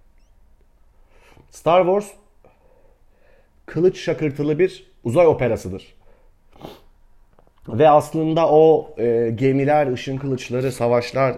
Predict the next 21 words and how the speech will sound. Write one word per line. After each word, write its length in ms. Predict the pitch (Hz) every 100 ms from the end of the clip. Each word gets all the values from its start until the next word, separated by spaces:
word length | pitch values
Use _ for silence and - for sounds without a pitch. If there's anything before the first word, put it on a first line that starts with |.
| -
X-Wing'ler, 720 | 113 - - 131 123 120 110 98 - _ _ _ -
Y-Wing'ler, 720 | 110 131 131 131 123 113 107
efendim, 360 | 101 - 110 101
Imperial, 600 | 104 110 123 123 127 113 - -
e, 500 | 92 98 95 95 98
ship'ler 440 | - 110 - 104
falan. 420 | 92 113 117 101 - _ _ _ _ _ _
Onlar 440 | 123 139 165 175 165
birer 160 | 180
metafordur 640 | 156 - 156 165 170 127 107
yani. 260 | 98 87 - _ _ _ _ _ _ _ _ _ _ _ _ _ _ _ _ _ _
Korunda, 560 | - 143 156 165 170 151
çekirdeğinde, 720 | 135 143 156 151 156 151 139
özelinde 720 | 139 135 151 147 151 202 - _ _ _ _ _ _ _
Star 260 | _ 147 165
Wars 240 | 160 156
bir 160 | 175 131
baba 200 | 131 160
oğul 240 | 165 160
hikayesidir. 720 | 131 117 95 90 90 - - _ _ -
Ee, 540 | 98 98 98 98 92